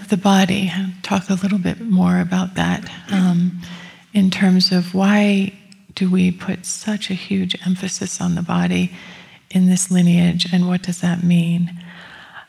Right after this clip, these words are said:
We, um, we know that somatic meditation connects us with the inherent and, um, the wakefulness that's already there in our body.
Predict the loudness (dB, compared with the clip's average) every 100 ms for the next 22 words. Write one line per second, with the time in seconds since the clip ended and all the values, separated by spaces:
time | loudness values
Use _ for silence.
0 | _ 2 4 4 2 2 4 4 4 0
1 | -2 -8 -14 -20 _ _ _ _ _ _
2 | _ _ _ _ _ _ 0 4 6 6
3 | 6 4 2 0 -2 -2 2 4 4 2
4 | 0 -4 -12 -8 0 2 2 0 2 2
5 | 2 2 0 -2 -6 -16 -18 -20 -8 2
6 | 4 4 2 0 2 2 0 -2 0 2
7 | 4 2 0 -8 -14 -6 0 2 2 0
8 | 0 0 -2 0 0 2 0 -2 -4 -2
9 | 0 0 -2 -4 -14 -20 -4 0 2 2
10 | -2 0 0 -2 -4 -6 0 0 2 0
11 | 0 0 -2 -4 -6 -4 -2 0 -2 -4
12 | -4 -4 -10